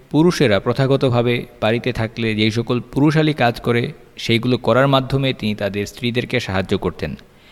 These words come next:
রাসূলুল্লাহ সাল্লাল্লাহু আলাইহি ওয়াসাল্লাম কখনো রান্না করে সাহায্য করেছেন বা থালা বাসন ধুয়ে দিয়েছেন, এই ধরনের বর্ণনা কোথাও পাওয়া যায় না।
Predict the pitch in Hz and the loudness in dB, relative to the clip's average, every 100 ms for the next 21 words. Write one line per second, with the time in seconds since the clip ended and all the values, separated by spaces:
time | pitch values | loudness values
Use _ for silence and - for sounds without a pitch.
0 | - - 117 127 143 139 139 131 123 123 | -20 -6 -4 0 2 4 2 2 0 2
1 | 123 127 117 127 120 113 107 117 110 104 | 2 2 0 0 0 -2 -4 0 2 2
2 | 113 135 139 135 127 131 139 135 135 - | 2 -2 -2 -2 0 0 0 0 0 0
3 | 135 135 - - - 101 95 113 120 131 | -2 -2 -8 -20 -6 -4 -2 -2 0 0
4 | 160 151 139 135 127 117 92 - - - | 0 0 2 2 2 0 -6 -6 -16 -20
5 | - 123 143 139 139 127 110 110 113 113 | -2 2 2 2 0 0 2 2 2 0
6 | - 104 107 110 - 92 87 80 69 58 | -2 -6 -2 -2 0 0 0 -2 -8 -10